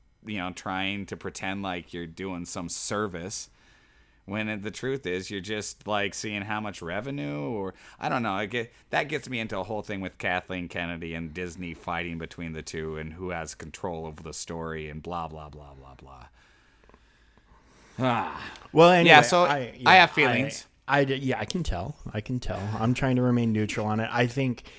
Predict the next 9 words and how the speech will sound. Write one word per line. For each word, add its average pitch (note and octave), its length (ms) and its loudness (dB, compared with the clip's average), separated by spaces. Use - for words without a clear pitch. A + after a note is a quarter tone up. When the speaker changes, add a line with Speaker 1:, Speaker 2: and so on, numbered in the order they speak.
Speaker 2:
I, C#3 120 -4
I'm D3 200 6
fine C#3+ 600 6
with D#3+ 160 6
her D3 400 4
taking A2 400 0
the A2 60 0
Skywalker G#2 680 -2
name, A2 520 -4